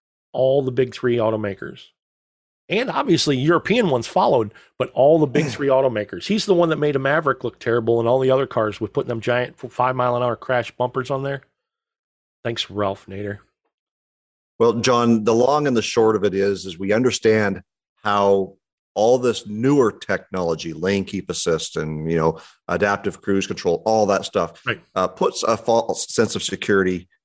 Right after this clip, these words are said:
Speaker 2: in people's minds. Um, they are there as driving aids. Uh, they are there to help you.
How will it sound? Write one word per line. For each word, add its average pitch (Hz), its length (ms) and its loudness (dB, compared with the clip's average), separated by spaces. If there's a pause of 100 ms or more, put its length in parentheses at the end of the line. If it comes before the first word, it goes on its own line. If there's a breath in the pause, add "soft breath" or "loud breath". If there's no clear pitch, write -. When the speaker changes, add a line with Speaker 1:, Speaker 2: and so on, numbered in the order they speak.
(120)
Speaker 2:
in 107 180 2
people's - 440 -4
minds. - 420 -14 (360)
Um, 101 460 2
they 117 260 4
are 147 340 2
there 107 460 2
as 90 280 -6 (100)
driving 95 580 -2 (380)
aids. 107 640 -4
Uh, 90 220 -4
they 92 220 -2
are 107 300 2
there 104 220 4
to - 80 -10
help - 460 -2
you. 123 260 -2